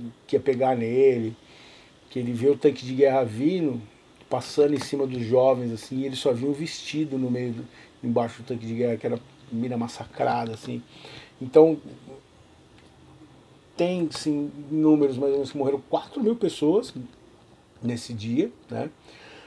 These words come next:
Ah, e posteriormente mais, eh, entre quatro, cinco mil pessoas nesse dia, e mais quatro mil pessoas foram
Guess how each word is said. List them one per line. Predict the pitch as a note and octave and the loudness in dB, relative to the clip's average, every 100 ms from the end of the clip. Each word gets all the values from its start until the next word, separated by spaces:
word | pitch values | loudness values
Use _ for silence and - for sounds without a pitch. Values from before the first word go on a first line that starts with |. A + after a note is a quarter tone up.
| - | -12
Ah, | - C3 C3 - | -4 0 0 -2
e | E3 | -6
posteriormente | - E3 - E3 E3+ E3+ D#3+ F3+ - | 0 0 4 4 4 2 2 -2 -4
mais, | F#3 G3 G3+ - - C#3+ - D#3+ | -4 -2 -4 -8 -12 -12 -12 -14
eh, | D3+ C#3+ _ - D3+ - - | -16 -18 _ -16 -16 -16 -8
entre | C#3+ C3+ | -8 0
quatro, | - E3+ F#3 | 4 4 4
cinco | - D#3 | -6 -4
mil | D3+ | -4
pessoas | D3+ C#3 D3+ | -4 -4 -4
nesse | C#3+ C#3 | -4 -8
dia, | C#3 C#3 F#3 | -12 -8 -4
e | |
mais | G#3 G#3 | -4 -4
quatro | - G3+ A#3 | -2 -2 0
mil | A3+ | -4
pessoas | A3 F#3+ - G3 G3+ | -2 -4 0 -2 -2
foram | - C4 B3+ | -6 -6 -6